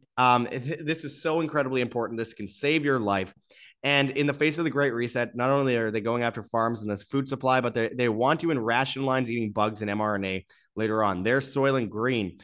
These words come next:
in those Bill Gr-, uh, Bill Gates ration lines as they destroy the food supply on purpose. And Bill Gates buys up all this farmland. So there's no way for you to support your family in the face of all this. It doesn't matter how much money you have. It doesn't matter how much,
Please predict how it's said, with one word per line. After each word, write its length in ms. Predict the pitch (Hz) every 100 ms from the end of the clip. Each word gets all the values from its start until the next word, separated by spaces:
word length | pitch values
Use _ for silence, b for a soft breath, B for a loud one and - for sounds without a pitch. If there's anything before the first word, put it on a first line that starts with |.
| B B
in 60 | 101
those 180 | 104 101
Bill 220 | 113 117
Gr-, 200 | 104 117
uh, 100 | 110
Bill 240 | 92 117 117
Gates 280 | 113 107
ration 460 | 101 107 120 - 113
lines 300 | 98 92 95
as 80 | 98
they 120 | 98
destroy 380 | 98 - 113 104
the 80 | 101
food 220 | 110 104
supply 260 | - 104
on 200 | 90 95
purpose. 440 | 87 143 156 131 104
And 100 | 95
Bill 160 | 107
Gates 220 | 104 107 -
buys 260 | 101 101
up 80 | 95
all 120 | 98
this 140 | 98 -
farmland. 500 | 123 127 107 98 98
So 160 | 101
there's 220 | 95 92
no 120 | 104 107
way 320 | 104 104 B B B
for 120 | - 131
you 500 | 113 214 160 135 B -
to 100 | 135
support 320 | 123 - 135
your 120 | 127
family 400 | 117 123 120 120
in 80 | 120
the 80 | 113
face 280 | - 135 135
of 100 | 127
all 200 | 110 95
this. 240 | 98 98
It 20 |
doesn't 160 | 110 120
matter 220 | 127 123
how 80 | 123
much 160 | 120 117
money 180 | 143
you 120 | 156 156
have. 240 | 147 147
It 360 | - - _ -
doesn't 160 | 135
matter 200 | 135 127
how 180 | 117 135
much, 280 | 131 120